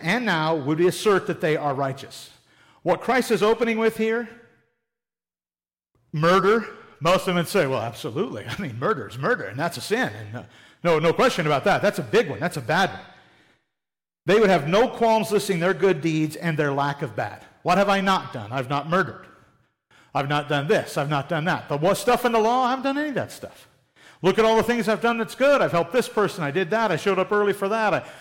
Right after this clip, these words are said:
cleaned this person's robe. I helped them with the cattle. I fixed this. I, whatever." But now what we see is Jesus pivoting to the heart being measured,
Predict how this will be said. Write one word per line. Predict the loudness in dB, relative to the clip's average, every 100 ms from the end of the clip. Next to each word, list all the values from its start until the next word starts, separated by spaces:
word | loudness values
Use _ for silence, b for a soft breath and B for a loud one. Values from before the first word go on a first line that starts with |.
| B -4
cleaned | -2 0
this | 0
person's | 2 0 0 -2
robe. | 0 2
I | 2
helped | 0
them | 0 -4
with | -6
the |
cattle. | -2 0 2 0
I | -2 B B B
fixed | 0 0 2
this. | 2 2 2
I, | -2 -2 B B B B B
whatever." | 4 4 4 -2 -14 -20 _ _ _ _ _ _ _ _ _ _ _ _ _ _ _ _
But | 0
now | 4 4
what | 4
we |
see | 2 2
is | 2 0
Jesus | 0 2 0 -4
pivoting | 0 0 0 -2
to | -4
the | -6
heart | -8 0 0 0 -4
being | -6 -4
measured, | -6 -4 -8 -8